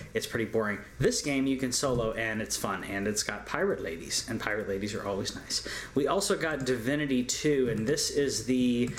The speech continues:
uh, I apologize, this is the, uh, Dragon Knight Saga edition. Um, that's backwards compatible as well. This is backwards compatible on Xbox One,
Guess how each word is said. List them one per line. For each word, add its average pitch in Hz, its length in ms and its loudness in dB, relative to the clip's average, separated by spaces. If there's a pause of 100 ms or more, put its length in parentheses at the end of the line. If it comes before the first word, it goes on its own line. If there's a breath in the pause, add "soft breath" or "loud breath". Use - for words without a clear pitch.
(320 loud breath)
uh, 113 300 0
I 135 80 2
apologize, 127 640 0
this 139 320 0
is 139 300 2
the, 156 280 4
uh, 131 120 0
Dragon 135 500 2
Knight 127 240 0
Saga 110 600 0
edition. 110 600 0 (360 loud breath)
Um, 123 440 0
that's 131 260 0
backwards 135 340 -2
compatible 120 440 0
as 131 200 0
well. 117 220 2
This 120 160 -2
is 113 60 -4
backwards 117 340 -2
compatible 117 380 -2
on 107 120 0
Xbox 104 520 -2
One, 120 360 2